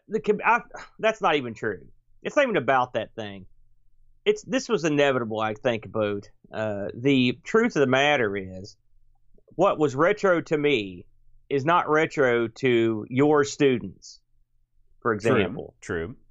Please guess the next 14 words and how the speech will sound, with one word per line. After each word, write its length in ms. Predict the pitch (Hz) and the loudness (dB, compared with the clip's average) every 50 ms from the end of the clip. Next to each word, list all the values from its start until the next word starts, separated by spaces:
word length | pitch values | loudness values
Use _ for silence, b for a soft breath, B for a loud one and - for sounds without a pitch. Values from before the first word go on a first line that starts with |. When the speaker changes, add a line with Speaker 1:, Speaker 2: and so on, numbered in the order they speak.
| - _ _ - _ - | -20 _ _ -20 _ -2
Speaker 1:
And 440 | 139 147 151 151 151 151 147 143 - - _ _ | 0 0 2 2 0 0 -2 -4 -6 -12 _ _
I 300 | 156 170 202 233 247 240 - | 2 4 4 4 2 0 2
find 240 | 247 226 214 208 196 | 2 2 2 2 2
myself 460 | 185 170 160 - - 196 175 160 - - | 0 0 0 0 0 0 0 0 0 0
far 260 | - - 185 202 214 | 0 2 2 4 2
less 220 | 196 185 165 - - | 2 2 0 0 -4
interested 760 | - 165 180 185 151 170 139 - - 127 117 113 104 107 - _ _ _ _ _ - - _ _ _ _ | -4 -4 -4 -4 -4 -8 -8 -2 0 0 2 2 0 -4 -10 _ _ _ _ _ -20 -20 _ _ _ _
in 420 | 143 147 147 147 143 139 139 135 - - | -2 -2 0 0 -2 -2 -4 -6 -8 -12
what's 340 | - 135 135 170 175 170 - | -14 -4 0 0 0 0 0
going 340 | - 170 156 160 147 147 151 | -2 0 2 2 2 2 2
on 260 | 147 143 139 135 135 | 2 2 2 2 2
now. 480 | 131 131 120 110 101 95 90 - - _ - | 2 2 2 0 0 -2 -6 -10 -14 _ 0
I 120 | 151 180 | 2 2
watched, 640 | 214 214 208 196 190 185 175 - - - - - | 4 4 4 4 4 4 2 -2 -10 -18 -20 -20